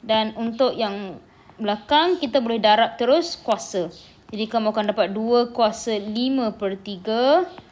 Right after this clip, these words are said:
darab lima kuasa lima per tiga. Kita ada bracket. Lepas tu, selesaikan dahulu.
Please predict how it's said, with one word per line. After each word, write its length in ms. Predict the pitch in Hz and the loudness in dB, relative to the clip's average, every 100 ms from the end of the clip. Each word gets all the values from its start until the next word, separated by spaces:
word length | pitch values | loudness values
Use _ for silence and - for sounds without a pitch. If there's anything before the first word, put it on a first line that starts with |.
| _ _ | _ _
darab 800 | 185 208 190 196 214 240 294 330 - - _ | -2 2 4 4 4 6 4 2 -6 -20 _
lima 640 | 208 202 214 226 226 226 220 | -12 -8 -4 -2 -2 -2 -2
kuasa 720 | 220 202 - 247 247 302 370 - - _ - - - - - 214 | -2 -2 -2 -2 0 0 -2 -6 -20 _ -20 -20 -20 -20 -14 -6
lima 400 | 214 214 220 220 | -4 0 -2 0
per 400 | 247 269 370 349 - _ _ 202 | 2 4 4 0 -8 _ _ -14
tiga. 320 | 165 156 156 - - - - - - - - - - _ - - - | -12 -10 -12 -16 -20 -20 -20 -20 -20 -20 -20 -20 -20 _ -20 -20 -8
Kita 80 | 269 | -2
ada 80 | 214 | -2
bracket. 480 | 190 190 185 180 - - _ _ _ _ _ _ _ _ _ _ _ _ | 0 -2 -2 -10 -10 -14 _ _ _ _ _ _ _ _ _ _ _ _
Lepas 320 | 190 202 202 | -6 -4 -4
tu, 480 | - 269 294 330 370 359 - _ _ _ | -2 0 2 2 0 -4 -16 _ _ _
selesaikan 800 | - 220 220 220 240 226 240 226 | -6 -2 -2 0 -2 0 0 2
dahulu. 800 | 214 220 220 254 285 330 392 359 | 0 0 0 2 4 4 2 -2